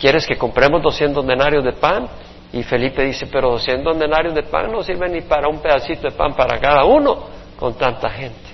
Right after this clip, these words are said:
Y el Señor dice, "Bueno, ¿cuántos panes tenéis?". Y va Andrés y, y busca, y hay un niño que tiene cinco panes y dos peces. Y el pobre niño dice, "Mis pancitos".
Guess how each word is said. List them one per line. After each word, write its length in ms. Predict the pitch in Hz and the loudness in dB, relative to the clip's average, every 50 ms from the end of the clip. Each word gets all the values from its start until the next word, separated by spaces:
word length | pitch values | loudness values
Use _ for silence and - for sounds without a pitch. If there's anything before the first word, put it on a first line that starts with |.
| - - - - - - - - - - - | -6 -6 -6 -6 -6 -10 -16 -20 -20 -10 -4
Y 60 | - | -4
el 60 | 135 - | -4 0
Señor 240 | - 147 139 135 | 2 4 4 4
dice, 180 | 143 147 - 139 | 4 2 2 2
"Bueno, 320 | 131 151 185 190 175 120 - - - - - - | 4 4 4 4 2 0 -2 -4 -14 -16 -12 -6
¿cuántos 320 | - 131 127 - 160 - | -6 -4 -4 -2 -4 -4
panes 300 | - - 120 120 - - | -2 -4 -4 -4 -4 -6
tenéis?". 480 | - 165 165 196 240 269 262 233 - - - - - - - - - - - - - - - - | -4 -2 2 4 4 2 2 -2 -10 -12 -16 -18 -20 -20 -20 -20 -20 -20 -20 -20 -20 -16 -10 -8
Y 60 | 120 | -2
va 160 | 117 120 147 | 0 4 4
Andrés 460 | 170 165 156 139 139 180 196 - - | 4 4 4 4 4 4 4 2 0
y, 40 | 151 | -2
y 300 | 127 113 117 135 131 120 | -2 -2 -4 -6 -8 -6
busca, 420 | 110 147 202 226 202 - - 165 | 0 2 2 2 0 -2 -4 -4
y 100 | 131 120 113 | -2 2 2
hay 380 | 107 131 147 - - 131 151 | 2 4 4 2 0 0 2
un 160 | 151 156 160 151 | 0 0 0 0
niño 240 | 156 196 220 247 202 | -2 -2 -2 -2 -2
que 100 | 156 143 | -2 0
tiene 200 | - 165 170 160 | 0 0 -2 -2
cinco 280 | 143 175 165 160 160 | -2 -2 -2 -2 -2
panes 240 | 156 - 151 160 160 | 0 0 0 0 2
y 20 | 165 | 0
dos 100 | 165 - | 0 0
peces. 420 | - 131 - - - 165 - - - - - - - - - | 0 -2 -2 -2 -2 -4 -4 -6 -10 -16 -16 -18 -16 -12 -10
Y 40 | - | -8
el 80 | - - | -6 -2
pobre 260 | - 180 165 165 165 | 0 0 2 2 2
niño 160 | 175 190 190 | 0 0 0
dice, 180 | 185 - 226 226 | 0 0 2 4
"Mis 160 | 226 247 240 | 4 4 4
pancitos". 760 | - - - 233 233 - - 294 302 - - 349 277 - - | 4 6 4 6 4 4 2 2 2 2 4 4 4 2 2